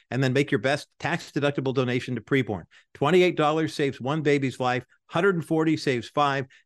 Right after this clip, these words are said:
two eighty saves ten, and fifteen thousand provides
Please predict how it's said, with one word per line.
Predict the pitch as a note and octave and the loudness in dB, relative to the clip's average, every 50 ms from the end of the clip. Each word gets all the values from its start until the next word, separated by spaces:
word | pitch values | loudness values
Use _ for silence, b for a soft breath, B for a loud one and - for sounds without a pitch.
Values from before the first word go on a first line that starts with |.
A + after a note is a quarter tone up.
| b _ - | b _ -2
two | - G#3 G#3+ | 2 4 4
eighty | F#3 F#3 E3+ E3+ E3 | 6 6 6 4 4
saves | - - - C3 B2 A2+ - - | 2 2 0 0 0 -2 -4 -8
ten, | - - - F#3 D#3 C3 C3 - b b b b | -10 -6 -4 -2 -2 -2 -4 -8 b b b b
and | A2 A#2+ | -10 -4
fifteen | - - F3 F3 - - F3 D#3 C#3+ | -2 -2 -2 0 0 0 0 0 0
thousand | C3 D3 D3 D#3 D#3 D3+ C#3+ A#2+ | 0 0 0 0 -2 -2 -4 -4
provides | - C3 A#2 - B2 A#2 A#2 A2+ - | -4 -4 -4 -2 0 0 0 -2 -4